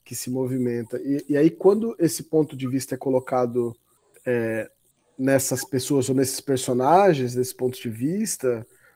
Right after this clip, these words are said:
a coisa ganha um brilho, ganha uma coisa, assim, e a gente, né, se, se iden-, a gente que é dali, ou que passou por isso, ou que viu isso, se identifica, né? É uma coisa muito, muito impressionante. Mas deve ser um trabalho muito difícil, Lília.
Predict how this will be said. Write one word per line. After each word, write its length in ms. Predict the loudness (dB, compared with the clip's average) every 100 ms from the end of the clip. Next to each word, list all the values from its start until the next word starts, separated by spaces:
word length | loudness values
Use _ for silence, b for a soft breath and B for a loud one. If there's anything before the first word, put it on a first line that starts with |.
| b
a 40 | -2
coisa 320 | 8 8 8
ganha 280 | 2 4 4
um 80 | 2
brilho, 520 | 0 0 0 -2 -2
ganha 200 | 0 2
uma 200 | 0 -2
coisa, 480 | -2 0 2 0 -4
assim, 300 | -4 2 2
e 20 |
a 80 | 2
gente, 320 | 0 -4 -2
né, 220 | 0 0
se, 400 | -2 -4 -4 -6 _ _ _ -8
se 140 | 0
iden-, 200 | 2 2
a 80 | 0
gente 200 | 2 2
que 80 | 6
é 60 | 6
dali, 520 | 6 4 2 0 0
ou 80 | -2
que 100 | -2
passou 300 | -6 -2 -2
por 180 | 0 -2
isso, 160 | -2
ou 40 | -6
que 100 | -4
viu 240 | 0 0
isso, 100 | -2
se 80 | 0
identifica, 720 | -2 -2 -6 -4 -4 -4 -8
né? 200 | -6 -8
É 40 |
uma 160 | -8 -10
coisa 240 | -10 -8
muito, 420 | -6 -6 -4 -4 -6 _ b b b _
muito 240 | -8 -8
impressionante. 680 | -4 -4 0 2 4 2 -2 B B B 2
Mas 200 | 2 6
deve 220 | 4 4
ser 140 | 0
um 80 | -2
trabalho 440 | 2 2 6 6
muito 280 | 6 2 -2
difícil, 600 | -12 -12 -6 -4 -4 -2
Lília. 420 | -2 -2 -4 -8